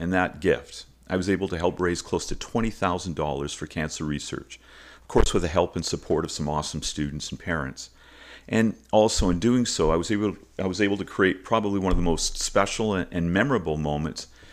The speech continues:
in my thirty-seven-year teaching career. You know,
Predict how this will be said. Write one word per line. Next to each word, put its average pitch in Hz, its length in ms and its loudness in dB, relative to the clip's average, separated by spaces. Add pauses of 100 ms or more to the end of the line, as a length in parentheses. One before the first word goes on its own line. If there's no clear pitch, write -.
(140)
in 90 140 2
my 85 280 2
thirty-seven-year 87 920 -2
teaching - 440 -8
career. - 340 -10 (680)
You 101 160 2
know, 98 280 4